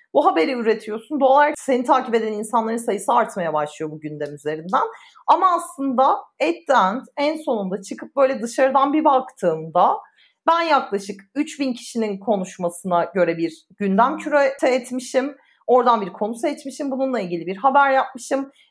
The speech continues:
Beni takip eden üç bin kişi de tabii ki bunu beğenmişler. Yani çok kendim çalıp kendim oynuyormuşum gibi hissetmeye başlıyorum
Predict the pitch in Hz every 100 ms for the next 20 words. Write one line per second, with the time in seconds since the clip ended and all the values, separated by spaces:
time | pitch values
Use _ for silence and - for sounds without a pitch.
0 | - 330 403 349 247 247 170 196 294 -
1 | 262 220 - 285 339 440 440 427 269 214
2 | 190 277 302 302 302 403 523 - - 156
3 | 147 151 - _ _ - 156 143 143 156
4 | - _ - - 370 370 381 330 381 -
5 | 320 311 403 302 302 285 233 180 180 -
6 | 190 220 - 220 202 302 392 294 294 262
7 | 202 160 156